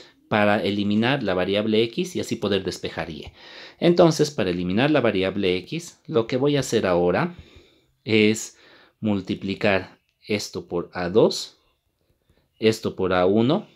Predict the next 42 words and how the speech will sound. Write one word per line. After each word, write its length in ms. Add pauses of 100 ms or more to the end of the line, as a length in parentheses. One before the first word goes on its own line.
(100)
y 120
así 240
estos 280
coeficientes 640
van 180
a 40
ser 200
iguales 440
y 100
se 100
van 120
a 60
poder 240
simplificar. 680 (420)
Entonces 500
yo 120
escribo 400
aquí 200
mis 200
nuevas 240
ecuaciones 800
ya 160
multiplicadas, 960 (340)
A 160
uno 480
por 200
A 120
dos, 320
ojo, 340 (340)
este 260
es 80
por 200
A 80
dos, 220
¿no 120
ve? 160 (340)
A 100
uno, 340
A 80
dos 240
X 600 (200)
más 640